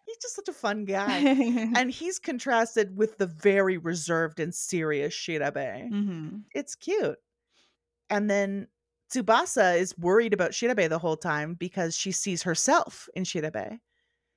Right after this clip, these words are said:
Speaker 1: She sees the ways in which, like, season one Tsubasa did not want to work with anyone else, wasn't willing to let Hibiki in.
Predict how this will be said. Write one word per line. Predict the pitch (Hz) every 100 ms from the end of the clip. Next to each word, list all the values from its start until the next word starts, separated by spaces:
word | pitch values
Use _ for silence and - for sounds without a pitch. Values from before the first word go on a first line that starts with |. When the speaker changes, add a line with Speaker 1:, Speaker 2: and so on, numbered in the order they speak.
| _ _
Speaker 1:
She | - - 202
sees | - 202 175 - _ _ -
the | 196
ways | 196 190 185
in | 190
which, | 180 170
like, | - 147
season | - 220 180 170
one | 190
Tsubasa | 285 254 160 165 156
did | 160 151
not | 151
want | 151 156 170
to | 196
work | 156 151
with | 160
anyone | 160 147 147
else, | 143 147 -
wasn't | 160 160 170 185
willing | 170 170
to | 170
let | 165 147
Hibiki | 190 233 - 151
in. | 151 160 202